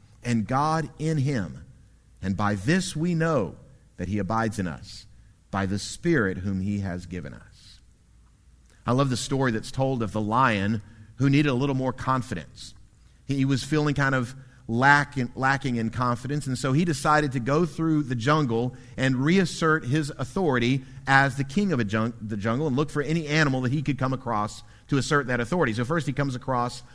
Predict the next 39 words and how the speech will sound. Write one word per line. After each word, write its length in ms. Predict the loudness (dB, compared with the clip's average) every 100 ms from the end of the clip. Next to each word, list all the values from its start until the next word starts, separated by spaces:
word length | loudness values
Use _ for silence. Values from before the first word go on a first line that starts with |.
| -6
a 80 | 2
monkey, 460 | 6 6 4 0 -2 -10 -20 -20 -16 -2
and 180 | 0 2
to 100 | 2
this 180 | 2 2
monkey 360 | 6 6 4
he 180 | 4 4
roars, 640 | 4 4 6 8 8 6 0 0 10
"Who's 400 | 12 12 8 4
the 100 | 0
king 320 | 0 0 2
of 160 | 0 -2
the 80 |
jungle?" 720 | -8 -6 -8 -8 -10 -16 -20 -20 -20 -20 -20 _ _ -10
And 100 | -4
the 60 |
monkey 240 | -2 -2 -2
replied, 320 | -2 0 4
"Oh, 320 | 4 4 2
you 360 | 0 0 0 0
are, 420 | 0 -2 -4 -12 -18 -20 -6
oh 160 | 0 0
great 360 | 0 0 0 -2
lion." 540 | -4 -4 -6 -6 -8 -12 -20 -20 -20 _ -6
He 80 | 4
goes 200 | 8 8
a 40 | 8
little 200 | 4 4
further, 280 | 2 2
finds 280 | 2 2 2
a 40 | 2
little 160 | 2
bit 160 | 2 2
bigger 260 | 2 4
animal. 280 | 4 4 2
He 40 | 2
finds 320 | 2 2 2
a 60 |
zebra, 480 | 2 6 6 4 2